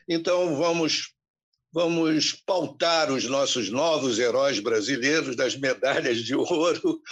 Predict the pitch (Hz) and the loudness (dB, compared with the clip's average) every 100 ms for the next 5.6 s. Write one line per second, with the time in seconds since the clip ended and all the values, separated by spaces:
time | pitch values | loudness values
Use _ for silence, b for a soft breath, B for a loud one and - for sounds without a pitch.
0 | B B B B B - 175 175 - 220 | B B B B B -6 -2 2 2 2
1 | - 165 180 143 127 139 165 160 - - | 0 0 2 2 0 0 0 0 -2 -2
2 | 139 143 - _ - 185 190 156 226 214 | -2 -2 -4 _ -8 -4 -2 0 -2 0
3 | 185 165 - 123 135 151 143 131 113 101 | 0 0 0 2 2 2 0 0 -2 -2
4 | 117 143 135 104 110 120 139 127 - 139 | 0 2 0 0 -2 0 -2 -2 -4 -2
5 | 131 - - 123 120 | -2 -2 0 0 0